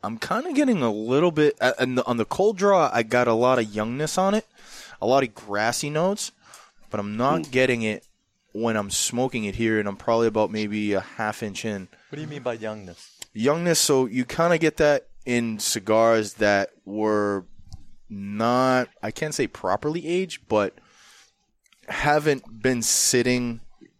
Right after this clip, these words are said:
Speaker 1: or, uh, through the aging process.
Speaker 3: For five years, like most of the cigars we smoke.
Speaker 1: Yeah, exactly. So
Speaker 2: Yeah.
Speaker 1: you'll get, you'll get that when it's, I guess, maybe they pull the piles, uh, the pilons,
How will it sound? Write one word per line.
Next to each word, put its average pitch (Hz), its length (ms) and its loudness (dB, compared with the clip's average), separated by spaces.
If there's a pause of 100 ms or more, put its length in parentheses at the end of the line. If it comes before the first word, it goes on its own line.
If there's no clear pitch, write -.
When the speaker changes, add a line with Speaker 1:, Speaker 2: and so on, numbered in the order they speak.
(500)
Speaker 1:
or, 110 580 4 (220)
uh, 95 180 2
through 131 220 -4
the 123 180 0
aging 117 320 2
process. 139 580 0 (220)
Speaker 3:
For 98 100 -6
five 117 320 0
years, 110 360 -2
like 95 240 -10
most 107 260 -8
of 90 80 -16
the - 60 -14
cigars 101 480 -10
we - 80 -18
smoke. - 420 -18
Speaker 1:
Yeah, 202 260 2
exactly. 107 560 0
So 117 180 2
Speaker 2:
Yeah. 113 180 4 (280)
Speaker 1:
you'll 139 240 2
get, 156 320 2
you'll 151 180 0
get 151 300 0
that 160 280 2
when 120 240 2
it's, - 480 2 (100)
I 117 120 2
guess, 113 520 2
maybe 120 280 2
they 107 120 4
pull 135 280 0
the 120 100 0
piles, 127 680 2 (240)
uh, 110 220 4
the 104 100 -4
pilons, 113 720 0